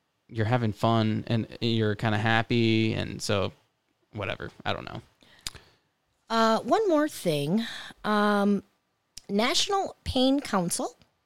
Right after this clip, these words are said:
Speaker 2: is a organization that I am, uh, involved in.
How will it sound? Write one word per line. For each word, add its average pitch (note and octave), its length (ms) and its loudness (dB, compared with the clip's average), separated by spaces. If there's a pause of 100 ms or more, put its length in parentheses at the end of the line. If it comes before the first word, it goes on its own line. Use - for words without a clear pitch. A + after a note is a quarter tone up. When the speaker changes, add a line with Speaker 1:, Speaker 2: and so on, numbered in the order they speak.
(180)
Speaker 2:
is F#3+ 380 0 (440)
a F#3 560 0 (1200)
organization B3+ 720 4
that G3+ 120 4
I E3+ 120 2
am, E3+ 380 0
uh, F3+ 180 -4
involved E3+ 540 0
in. A3 260 0